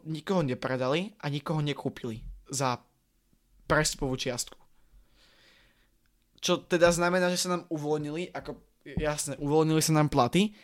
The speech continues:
ale zároveň hráč, ktorý prichádza zadarmo, má vyšší plat, než ten, ktorý prichádza ako prestup. Takže tam tie financie sa strácajú, samozrejme. Takže neviem, no.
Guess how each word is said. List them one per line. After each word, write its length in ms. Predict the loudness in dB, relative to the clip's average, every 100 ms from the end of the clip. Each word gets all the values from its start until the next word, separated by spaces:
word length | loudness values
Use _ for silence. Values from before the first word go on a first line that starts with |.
| -20 _ 2
ale 160 | 6 8
zároveň 320 | 8 8 8 6
hráč, 320 | 6 6 4
ktorý 320 | 2 2 2
prichádza 480 | 0 -2 0 0 2
zadarmo, 480 | 2 2 2 2 2 8
má 240 | 10 10
vyšší 400 | 8 6 6 6
plat, 300 | 4 4 0 -12 -20 -20 -6
než 160 | -2 0
ten, 160 | 2
ktorý 320 | 0 2 0 0
prichádza 480 | 0 0 0 2
ako 160 | 0 0
prestup. 560 | -2 -2 -2 -2 -2 -8 -16 -20 -20 -20 _
Takže 400 | -2 -2 0 -2 -4 _ _
tam 240 | 2 4
tie 80 | 0
financie 560 | 0 2 2 0 0
sa 160 | 0 0
strácajú, 640 | 0 4 4 4 -2 -6 -8 -14
samozrejme. 640 | -10 -6 -6 -6 -6 -8 -10 _ -20 -20 -20 _ _ _ _ _ _ _ _ _ _ -20 -12
Takže 240 | -8 -2 0
neviem, 320 | 0 0 -4
no. 240 | -6 -8